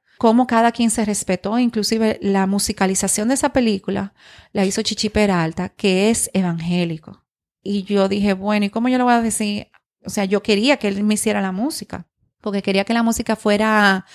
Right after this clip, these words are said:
moderna, dominicana, que tuviera mucha autenticidad.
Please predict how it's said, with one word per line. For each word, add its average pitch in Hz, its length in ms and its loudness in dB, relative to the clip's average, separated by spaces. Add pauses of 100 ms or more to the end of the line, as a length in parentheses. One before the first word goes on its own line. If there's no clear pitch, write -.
(160)
moderna, 196 840 4
dominicana, 202 1160 2
que 202 100 -6
tuviera 196 480 -2
mucha 214 580 0
autenticidad. 196 1300 -2